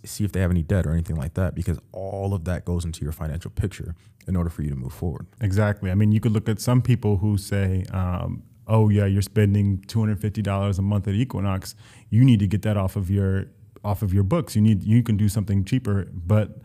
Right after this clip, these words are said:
Speaker 2: to somebody who's loves to work out and really loves that experience, that
Speaker 1: Yeah.
Speaker 2: two hundred fifty dollars is, is a, is a discount for them.
Speaker 1: Exactly.
Speaker 2: You know what I mean? So, and it, the same thing can go for food, can go for alcohol, can go for any type of
Speaker 1: Everybody has their vices.
Speaker 2: Exactly.
Speaker 1: They may not be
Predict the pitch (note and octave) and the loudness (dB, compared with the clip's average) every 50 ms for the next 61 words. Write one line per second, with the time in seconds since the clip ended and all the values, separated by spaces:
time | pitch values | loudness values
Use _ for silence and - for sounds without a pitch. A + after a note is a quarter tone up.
0 | - - - - - - G#2+ - D3+ D3 D3 C#3 C#3 B2 B2+ C#3 C3 G#2+ - - | -20 -20 -20 -10 -4 -2 -2 2 2 4 4 6 6 8 8 6 6 4 0 -6
1 | - - - - - A2+ - - A2 A#2 C3 C3 B2 A2 B2 A#2 A#2+ B2 A#2+ - | -14 -20 -16 -10 -10 -8 -2 2 4 6 6 6 4 4 4 4 4 2 2 0
2 | B2+ C#3+ - - F#2 A2+ G#2+ G#2+ A#2 B2 A#2+ A2+ G#2+ A#2 A2 G2 A2+ G#2+ G#2+ G2+ | -2 -2 0 0 2 2 4 4 4 4 4 4 4 2 2 2 2 0 0 -2
3 | - - - C#3+ D#3+ E3 B2 A2 - - A#2+ - G2 A#2 C#3+ C3 A#2+ G#2 G2+ G2+ | -4 -4 -2 0 2 2 2 2 2 0 -2 -2 -2 0 0 0 -2 -2 -4 -4
4 | G#2 G2 G#2+ B2 C#3 C3+ A#2 G#2+ G2 G2 F#2+ F2+ E2+ - - - G2+ F#2 E2+ G2 | -4 -4 -2 -2 0 0 0 2 2 0 0 -2 -4 -6 -8 -6 -6 -4 -4 -4
5 | F2+ E2 - - - G#2+ F#2 F#2+ E2 G2 D#3+ F3 - - - - - - - - | -4 -6 -6 -8 -6 -4 -4 -2 0 0 0 0 -2 -6 -6 -6 -8 -8 -8 -6
6 | - D#2 F2+ G#2 G#2+ A#2 A#2+ B2+ C3 C3 B2+ B2 A#2+ B2 C3 D3 E3+ F3 - - | -4 -2 0 0 2 4 6 6 6 6 4 4 4 4 2 2 2 0 0 0
7 | C3+ A#2+ A#2 G#2+ - - - - - _ - - - _ _ - _ - - - | 0 0 0 -2 -4 -8 -20 -20 -20 _ -20 -20 -20 _ _ -20 _ -20 -20 -20
8 | - - - C#3+ C3+ C#3 C#3 A#2+ - C3+ - E3+ D#3+ C#3+ D3+ C#3+ - B2+ A2+ G#2+ | -12 -6 -2 0 0 0 0 0 -2 -2 0 0 0 2 0 0 0 0 0 0
9 | G2 - G#2+ G2+ - - G3+ G#3+ G3+ G3 F#3+ F#3 - - B2 G2+ G#2+ G2+ - G#2 | 0 -2 -2 -4 -2 0 2 2 4 4 2 2 2 0 2 2 2 0 0 -2
10 | F2+ G#2+ C#3 D3 - D3 C#3 C#3+ C#3 C#3 B2+ - B2 G#2+ F#2+ G2 G2 F#2+ G2+ G#2+ | -2 -2 -2 0 0 0 2 2 2 2 2 2 0 2 2 2 0 0 -2 -2
11 | G2 F#2+ F#2 F#2 F2+ - - - C#3 D#3 E3 D3+ - - G#3+ G3+ - - F#2+ F#2 | -2 -2 -2 -4 -6 -8 -6 -2 0 2 2 2 2 0 -2 -2 -2 -4 -6 -6
12 | F2+ E2+ E2+ - G2 A2 B2+ B2 B2 A#2 A#2+ A#2+ A2+ A2 G2+ G2+ F2+ E2 E2 D#2 | -6 -8 -6 -2 0 0 0 2 2 2 2 2 2 2 2 2 2 2 0 0
13 | E2+ - - A#2+ G2+ F2+ F2 D#2+ F#2 F#2 F2+ E2 - F#2+ F#2+ G#2 A2 A2+ G#2+ G2 | -2 -2 -2 -2 -2 -2 -2 -2 -2 -2 -2 -2 0 2 2 4 4 4 2 0
14 | F2 C2+ F2 F#2 F#2 F#2 F2+ D#2+ | 0 0 0 0 2 2 0 0